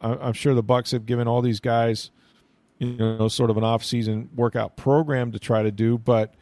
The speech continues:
uh, like, for example, I, I was talking to a, a player the other day, um, and I'm gonna write a story about this in the Tampa Bay Times. You can read in a couple days on tampa bay dot com. But,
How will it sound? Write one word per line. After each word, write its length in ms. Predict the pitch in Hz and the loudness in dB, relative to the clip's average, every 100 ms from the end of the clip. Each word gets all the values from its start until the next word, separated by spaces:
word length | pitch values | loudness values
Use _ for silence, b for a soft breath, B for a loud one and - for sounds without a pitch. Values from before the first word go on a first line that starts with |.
| b b b b | b b b b
uh, 400 | 107 101 101 101 - - | -4 0 0 0 -4 -8
like, 160 | 151 104 | -4 -2
for 80 | 110 | 0
example, 320 | 101 127 143 | 0 0 2
I, 240 | 113 113 | 0 0
I 20 | 110 | -2
was 140 | 101 | -2
talking 380 | 120 110 110 98 | 0 0 -2 -4
to 320 | - 107 104 | -2 0 2
a, 120 | 107 | 0
a 40 | 98 | -2
player 280 | - 113 104 | 0 0 2
the 100 | 104 | 2
other 140 | 98 | 0
day, 380 | 117 147 131 123 - b b b b b - | 0 0 -2 -4 -12 b b b b b -6
um, 380 | 104 101 101 - | 0 0 0 0
and 80 | 120 | 0
I'm 60 | |
gonna 140 | 156 123 | 4 4
write 100 | 104 | 2
a 40 | |
story 240 | - 156 | 2 0
about 220 | 139 113 107 | 2 0 0
this 160 | 107 | -4
in 80 | 107 | -4
the 60 | 98 | -2
Tampa 240 | 113 101 | -2 -2
Bay 40 | |
Times. 300 | 92 127 123 | -2 -4 -4
You 60 | 107 | -4
can 100 | 104 | -2
read 120 | 107 | -2
in 60 | 101 | -2
a 60 | |
couple 200 | 110 104 | -4 -4
days 220 | 101 104 95 | -2 0 -2
on 80 | |
tampa 200 | 95 107 | -4 -4
bay 80 | 98 | -2
dot 160 | 95 92 | -4 -4
com. 300 | 151 165 117 | -4 -2 -2
But, 180 | 107 | -2